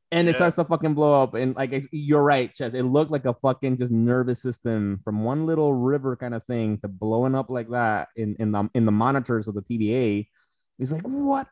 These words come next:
Speaker 1: the fuck?" Wh-, and also, like, why? What's the plan? What, what are they doing?
Speaker 2: And mind you, the one thing that we're not addressing is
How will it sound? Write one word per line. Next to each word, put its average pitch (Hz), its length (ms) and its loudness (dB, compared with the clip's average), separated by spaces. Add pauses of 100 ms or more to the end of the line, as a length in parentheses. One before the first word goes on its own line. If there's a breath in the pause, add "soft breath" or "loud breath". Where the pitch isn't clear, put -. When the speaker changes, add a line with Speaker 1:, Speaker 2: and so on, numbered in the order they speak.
Speaker 1:
the 262 140 -6
fuck?" 254 380 -6
Wh-, 175 260 2
and 196 100 6
also, 208 220 2
like, 208 160 4
why? 208 480 2
What's 147 460 2
the 214 120 -2
plan? 196 480 0
What, 180 200 -2
what 202 180 0
are 208 80 0
they 196 140 2
doing? 208 680 -6 (400)
Speaker 2:
And 165 160 -4
mind 196 260 -2
you, 156 140 -6
the 147 100 -2
one 165 180 -4
thing 202 160 -12
that 214 100 -2
we're 185 80 -6
not 185 160 -6
addressing 147 540 -10
is 123 180 -10